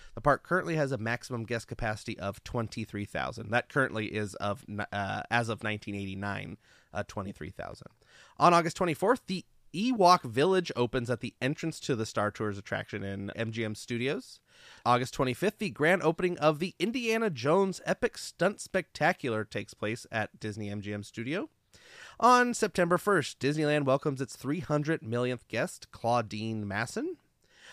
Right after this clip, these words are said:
On October sixth, a new Disneyland marquee is installed at Disneyland. On October thirtieth, the film The Making of Me, starring Martin Short, opens in the Wonders of Life Pavilion in Epcot Center.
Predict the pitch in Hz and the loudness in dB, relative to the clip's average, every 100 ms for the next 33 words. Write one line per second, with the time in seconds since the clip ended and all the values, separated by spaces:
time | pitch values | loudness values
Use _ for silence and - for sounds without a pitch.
0 | - 240 262 247 - 202 208 - 185 - | 0 4 6 4 4 4 4 4 0 0
1 | - - 127 123 156 151 110 127 151 156 | -4 0 2 4 2 2 -2 -4 -2 0
2 | 143 123 123 - 127 165 220 107 - 101 | 0 2 0 0 -4 -4 -4 -6 -6 -4
3 | 98 101 - 113 95 98 95 98 180 _ | -2 -2 -4 -6 -8 -6 -6 -6 -8 _
4 | _ _ - - - 233 226 214 214 208 | _ _ -20 -6 0 0 2 2 4 2
5 | 208 208 120 - 123 - 139 135 131 113 | 2 2 0 -2 -6 0 2 2 0 -2
6 | 107 160 247 202 135 110 101 107 - 120 | 0 -2 -2 0 0 0 -4 -4 -4 -2
7 | 107 107 117 87 101 - 190 - 120 113 | 0 0 0 -2 -6 2 2 4 2 2
8 | 123 123 120 117 107 120 135 139 139 107 | -2 -2 -2 -2 -2 0 0 -2 -4 0
9 | 120 185 - 127 101 104 104 113 92 98 | 0 0 -2 -6 -2 -2 -2 -2 -4 -6
10 | - 104 - 113 - - 123 254 | -6 -10 -6 -8 -6 -6 -4 -6